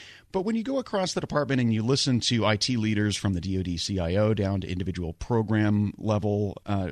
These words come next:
program level officials, they will tell you that we learned a lot out of covid nineteen, and we're gonna have to take a lot of these considerations into account as we're thinking about the future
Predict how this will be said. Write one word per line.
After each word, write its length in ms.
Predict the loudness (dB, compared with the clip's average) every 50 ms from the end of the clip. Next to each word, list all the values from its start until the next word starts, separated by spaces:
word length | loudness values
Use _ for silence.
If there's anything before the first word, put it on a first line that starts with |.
| -6 -6
program 360 | -4 -2 -2 0 0 0 0
level 240 | 0 -2 -2 -2 -4
officials, 500 | -4 -4 -4 -4 -4 -4 -6 -6 -6 -6
they 100 | -6 -6
will 160 | -6 -6 -6
tell 240 | -6 -6 -4 -2 0
you 120 | 0 0
that 140 | 0 -2 -2
we 120 | 0 0
learned 280 | 0 2 2 2 2 0
a 40 | 0
lot 380 | 0 0 0 0 0 -4 -6 -10 -20 -20 -20 -20 -20 -14 -6 -2
out 140 | 0 0 0
of 100 | 0 0
covid 320 | 0 0 0 0 -2 -4
nineteen, 640 | -4 -6 -6 -4 -4 -2 0 2 2 2 0 0 -2 -2
and 400 | -2 -2 -2 0 0 -2 -2 -4
we're 100 | -4 -4
gonna 160 | -2 -2 0 -2
have 140 | -2 -2
to 180 | -2 -4 -4 -4 -6 -6
take 200 | -4 -2 -2 0
a 60 | 0 0
lot 140 | 0 0
of 60 | -2 -4
these 120 | -6 -6
considerations 720 | -6 -6 -4 -4 -4 -4 -2 -2 -2 -2 0 0 -2 -2 -2
into 180 | -4 -4 -4
account 320 | -6 -4 -4 -2 -2 -2 -2
as 140 | -4 -6 -6
we're 120 | -8 -10
thinking 460 | -10 -8 -6 -4 -4 -2 -2 -2 -2
about 280 | 0 0 -2 -4 -4 -6
the 80 | -8
future 560 | -12 -8 -4 -4 -4 -4 -4 -4 -4 -4 -4